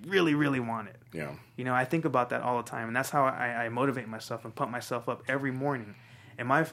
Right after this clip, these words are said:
Speaker 1: advocating, am I fighting for my clients to get them what they want every day?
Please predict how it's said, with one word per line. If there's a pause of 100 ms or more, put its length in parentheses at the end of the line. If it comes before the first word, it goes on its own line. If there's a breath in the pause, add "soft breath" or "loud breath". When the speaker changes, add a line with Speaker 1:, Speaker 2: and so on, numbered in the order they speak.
Speaker 1:
advocating,
am
I
fighting
for
my
clients
to
get
them
what
they
want (560 soft breath)
every
day?